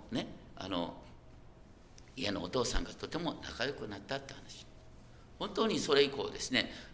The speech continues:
まるで真実の親子のように仲良くなってったってことですね。た、ただ、あ、その子は大きくなってですね、あの、戦争に行かざるを得なくなって戦死しちゃうんだけど、その戦死の話を聞いた時に、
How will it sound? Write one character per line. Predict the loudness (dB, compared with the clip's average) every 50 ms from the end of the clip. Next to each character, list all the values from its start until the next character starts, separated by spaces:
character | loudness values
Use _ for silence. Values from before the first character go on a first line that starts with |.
| -6 0
ま | 2 2 4
る | 6
で | 6 6 6 4 2 -4 -2
真 | 2 4 4 4 4 4
実 | 2 0 0 0 0
の | 2 4
親 | 6 6 6 6
子 | 4 2 2
の | 2 2 2
よ | 0 0 0
う | -2
に | -2 -2 -2
仲 | -4 -4 -4 -2 -2
良 | -2 -2
く | -4 -8 -12 -16 -18 -18 -16 -12 -12
な | -12
っ | -12
て | -10 -12 -14
っ | -12 -10 -10
た | -10
っ | -10 -10 -12
て | -14
こ | -14 -14 -14
と | -14 -14
で | -14
す | -12 -4
ね。 | -2 -2 -2 -2 -4 -12 -16 -16 -16 -18 -18 -18 -18 -8 -4 -4 -4 -4 -6 -8 -8
た、 | -6 -6 -6 -6 4 6 8
た | 10
だ、 | 10 8 6 4 -2 -10 -12 -14 -2 2
あ、 | 4 4 6 4 2
そ | 4 2 2 2
の | 2
子 | 4 6
は | 6 6 6
大 | 4 2
き | -2 -4
く | 0 2
な | 2 2
っ |
て | 2 -2 -4 -4
で | -4
す | -4 -2 0
ね、 | 4 4 4 4 2 -4 -10 -12 -14 -10 -8
あ | -4 -2
の、 | -2 0
戦 | 2 4 4 6
争 | 4 6 4 4 4
に | 6 4 2 4
行 |
か | 4 4 6
ざ | 6 4 4
る | 4
を | 0 0
得 | 0
な | -2 -2
く | -4 -4
な | -6 -8
っ |
て | -8 -8 -8 -6
戦 | -4 -2 -2 -2 0
死 | 0
し | -2 -2 -4 -4
ち | -4
ゃ | -2
う | -2
ん | -4 -6
だ | -8
け | -8 -8 -10 -10 -10 -14 -14 -8
ど、 | -6 -6 -6 -6 -10 -12 -14 -14 -14 -12 -12 -12 -8 -4
そ | 0 2
の | 2 2
戦 | 2 2 0 -2
死 | -2 -2 -2
の | -2
話 | -2 -2 -2 -2 -4 -4
を | -4
聞 | -4 -6 -6 -4
い |
た | -4 -4 -4
時 | -4 -6 -8 -6 -4
に、 | -2 -2 -2 -4